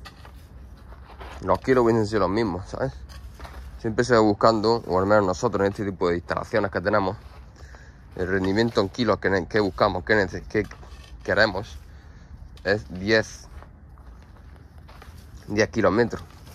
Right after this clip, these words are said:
Es decir, que si tenemos una hectárea que son diez mil metros, a diez kilómetros salen cien mil kilómetros. Cien mil kilos,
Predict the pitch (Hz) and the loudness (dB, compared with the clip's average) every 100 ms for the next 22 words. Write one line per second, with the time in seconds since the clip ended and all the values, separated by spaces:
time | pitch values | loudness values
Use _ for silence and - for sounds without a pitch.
0 | - - - - - - - 107 110 98 | -20 -20 -20 -20 -20 -16 -6 -4 -4 -4
1 | 95 92 113 127 110 - 107 85 85 113 | -4 4 6 6 4 4 4 2 0 -2
2 | 87 85 110 101 90 90 90 - - 85 | 0 0 0 0 -2 -4 -10 -14 -8 -4
3 | 98 110 110 107 107 92 92 107 101 98 | -2 -2 -2 2 2 0 -6 0 0 0
4 | - - - - - - - - - - | -6 -20 -20 -20 -20 -20 -20 -12 -10 -10
5 | - - - 98 107 95 104 87 110 104 | -14 -12 -4 0 0 -2 -4 0 0 -2
6 | - - - - - - - - - - | -8 -20 -20 -20 -20 -20 -20 -20 -20 -18
7 | - - - - - - - 98 107 98 | -16 -18 -18 -20 -20 -16 -4 0 0 -2
8 | - 101 92 90 | -4 2 4 4